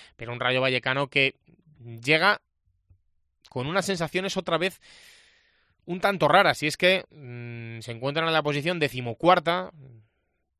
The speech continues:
nueve puntos, desde luego, con lo que llevamos de temporada, no es ni mucho menos para alarmarse, ganas dos partidos y te pones prácticamente el primero, pero a día de hoy sí que es cierto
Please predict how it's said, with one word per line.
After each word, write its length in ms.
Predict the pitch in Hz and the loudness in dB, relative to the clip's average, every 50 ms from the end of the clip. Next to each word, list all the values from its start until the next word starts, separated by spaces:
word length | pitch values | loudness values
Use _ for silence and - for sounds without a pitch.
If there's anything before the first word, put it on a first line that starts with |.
| _ _ _ | _ _ _
nueve 340 | 127 120 123 139 151 156 147 | -12 -6 -4 -2 0 0 0
puntos, 580 | - 180 196 196 170 185 185 190 180 - - _ _ _ _ _ _ _ _ _ _ _ _ _ _ | 0 0 -2 -2 -2 -2 -2 -2 -4 -8 -16 _ _ _ _ _ _ _ _ _ _ _ _ _ _
desde 260 | - 117 107 101 110 | -20 -18 -18 -16 -14
luego, 360 | 107 110 123 135 123 107 - _ | -6 -2 -2 -2 -2 -4 -10 _
con 180 | _ - 117 113 | _ -16 -14 -14
lo 120 | 107 107 | -14 -14
que 600 | - - 113 110 110 110 110 110 110 110 110 110 110 | -12 -8 -6 -6 -4 -4 -6 -6 -6 -6 -8 -10 -8
llevamos 380 | 113 113 120 127 131 127 120 | -8 -6 -6 -4 -6 -6 -4
de 680 | 117 127 127 127 123 123 123 123 120 120 120 117 113 113 - | -2 0 2 4 4 4 4 2 2 0 -2 -4 -6 -8 -8
temporada, 560 | - 123 123 113 131 127 147 147 139 110 - _ _ _ _ _ _ _ _ _ _ _ _ _ _ _ _ _ _ | -8 -10 -6 -4 -2 2 2 2 2 0 -4 _ _ _ _ _ _ _ _ _ _ _ _ _ _ _ _ _ _
no 220 | - 107 107 113 113 | -20 -16 -14 -14 -12
es 60 | 113 | -10
ni 120 | 113 117 | -10 -8
mucho 200 | 117 120 - 123 | -8 -8 -8 -8
menos 140 | 117 120 113 | -8 -8 -6
para 180 | - 127 117 113 | -4 -4 -2 0
alarmarse, 580 | 113 113 120 127 139 139 - - 143 147 156 139 | -2 -2 0 0 -2 -2 -2 -2 -4 -4 -4 -6
ganas 320 | 117 120 120 120 117 113 120 | -8 -6 -6 -6 -6 -6 -8
dos 100 | 120 - | -10 -6
partidos 440 | - 123 117 117 139 139 131 110 | -6 -6 -4 -4 -4 -4 -4 -4
y 40 | 113 | -6
te 80 | 113 110 | -12 -10
pones 300 | 113 123 123 123 - - _ - - - - _ _ | -8 -8 -8 -8 -10 -12 _ -20 -20 -20 -20 _ _
prácticamente 500 | - - 123 - - 127 131 135 131 143 | -4 -4 -4 -4 -6 -6 -6 -4 -2 0
el 80 | 139 135 | -2 0
primero, 360 | 127 143 143 151 160 190 196 143 | 0 0 0 2 2 0 2 2
pero 280 | 165 165 190 208 - - _ _ _ _ _ _ _ _ _ _ _ _ | 2 4 4 2 0 -4 _ _ _ _ _ _ _ _ _ _ _ _
a 100 | - 117 | -10 -4
día 160 | 123 143 147 | 0 2 2
de 140 | 143 139 139 | 4 4 2
hoy 160 | 156 175 - _ | 2 0 -2 _
sí 260 | - - - 180 151 | -8 -4 -4 -4 -2
que 100 | - 151 | -2 -4
es 80 | - | -2
cierto 360 | - 143 135 135 131 165 180 | -2 -2 -2 0 0 -2 -2